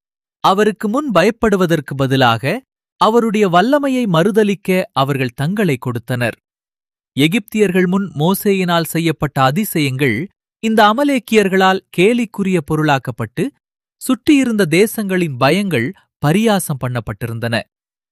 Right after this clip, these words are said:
ஒருவரும் தப்பாதபடி எபிரியர்களை அழிப்பதாக அவர்கள் தங்களுடைய தேவர்களின் நாமத்தில் உறுதிமொழி எடுத்திருந்து, தங்களை தடுப்பதற்கு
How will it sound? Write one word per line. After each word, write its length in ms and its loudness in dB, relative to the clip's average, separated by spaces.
ஒருவரும் 560 2
தப்பாதபடி 760 0
எபிரியர்களை 720 2
அழிப்பதாக 600 0
அவர்கள் 380 0
தங்களுடைய 640 2
தேவர்களின் 640 2
நாமத்தில் 600 0
உறுதிமொழி 560 0
எடுத்திருந்து, 560 -4
தங்களை 360 2
தடுப்பதற்கு 800 0